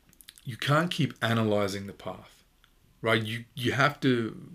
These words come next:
the, the, the, the speed with which you make decisions, it, it, if, if you take too long to make these decisions, the, the outcome, uh,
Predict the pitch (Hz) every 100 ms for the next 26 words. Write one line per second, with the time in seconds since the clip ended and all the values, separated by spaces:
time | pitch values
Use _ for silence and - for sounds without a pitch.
0 | - - _ _ - - 180 - - 127
1 | 123 123 113 117 120 117 - 135 123 -
2 | 151 165 165 131 123 123 113 127 127 -
3 | 117 117 113 113 113 110 - 123 104 110
4 | 110 110 - - - - - - - _
5 | _ _ _ _ _ - 123 - 127 -
6 | _ _ _ _ _ _ - - 139 -
7 | 139 127 - 135 120 - 143 147 147 -
8 | 143 127 117 117 123 117 - 110 107 104
9 | - 104 95 107 - 104 104 98 95 -
10 | - - - - 113 110 104 107 - -
11 | 107 113 - 131 131 - 120 110 101 -
12 | _ _ _ - - 52 - - - -